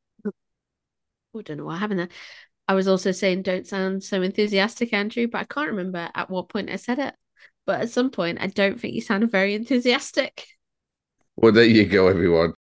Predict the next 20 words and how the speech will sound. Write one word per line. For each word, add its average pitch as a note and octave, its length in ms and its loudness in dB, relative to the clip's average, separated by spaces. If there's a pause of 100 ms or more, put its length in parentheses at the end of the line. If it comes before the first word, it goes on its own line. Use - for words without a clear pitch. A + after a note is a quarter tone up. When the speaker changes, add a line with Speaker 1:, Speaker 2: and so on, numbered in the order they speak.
(200)
Speaker 2:
If G#2 100 0
I G#2 60 6
didn't A2 180 4
sound A2 220 2
very G#2 160 6
enthusiastic, F#2+ 800 -2 (480)
I've D#2 120 -2
just E2 180 0
been D#2+ 180 2
told. C#2 420 0 (220)
Um, E2+ 380 2 (400)
and, D#3+ 480 0
but C#3 300 4
as G#2+ 260 0
with G2+ 160 -2
any G#2 220 0
true F#2 240 -8
crime E2+ 200 -2
podcast, E2 560 -4
lis-, F2+ 260 -4